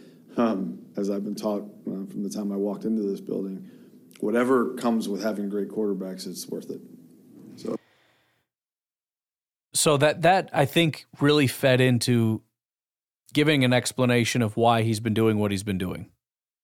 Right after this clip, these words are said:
Speaker 2: He was brought up with the idea that whatever it takes to get a good quarterback in the building is worth it.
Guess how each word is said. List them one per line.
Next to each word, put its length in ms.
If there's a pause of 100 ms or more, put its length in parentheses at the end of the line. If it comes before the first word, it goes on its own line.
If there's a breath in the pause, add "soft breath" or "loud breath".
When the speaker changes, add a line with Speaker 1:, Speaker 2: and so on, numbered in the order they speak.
(300)
Speaker 2:
He 240
was 300 (380)
brought 360
up 300 (280)
with 180
the 120
idea 360
that 220 (360)
whatever 680
it 200
takes 380
to 100
get 160
a 40
good 140
quarterback 440
in 60
the 60
building 540 (140)
is 80
worth 280
it. 120